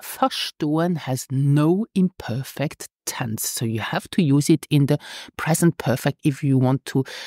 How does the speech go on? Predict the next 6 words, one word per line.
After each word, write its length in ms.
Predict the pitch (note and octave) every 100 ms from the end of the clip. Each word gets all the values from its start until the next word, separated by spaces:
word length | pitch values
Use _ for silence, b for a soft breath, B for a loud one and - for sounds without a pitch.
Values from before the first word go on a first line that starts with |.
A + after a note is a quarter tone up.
| B -
uh, 520 | B2 A#2 A#2+ A#2+ C3
speak 340 | - - A#2 -
in 160 | B2
the 140 | C#3 D3+ -
past. 560 | - - - - - _ _ _ _ _ _ _ _ _ B B B
Now 320 | B D#3 A#3